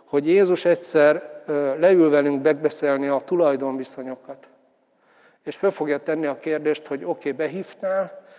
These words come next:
beszéljük meg, hogy ki itt a tulajdonos. Ki ez a lakás? És hát előbb-utóbb meg fogjuk érteni, hogy ő igényt tart rá.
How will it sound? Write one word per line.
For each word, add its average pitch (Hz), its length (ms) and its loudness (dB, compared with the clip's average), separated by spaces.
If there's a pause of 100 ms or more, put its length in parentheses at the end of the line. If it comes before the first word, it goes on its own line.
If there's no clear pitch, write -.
(160)
beszéljük 147 600 0
meg, 147 220 -6
hogy 139 180 -6
ki 156 180 -2
itt 131 160 -6
a 131 80 -8
tulajdonos. 127 760 -8 (280)
Ki 175 240 -4
ez 135 160 -6
a 139 60 -4
lakás? - 600 -12 (1400)
És - 140 -12
hát 147 180 -6
előbb-utóbb 160 500 0
meg 151 160 -2
fogjuk 147 240 -6
érteni, 151 460 -2
hogy 143 200 -2
ő 143 100 -2
igényt 143 440 -6
tart 127 300 -8
rá. - 240 -18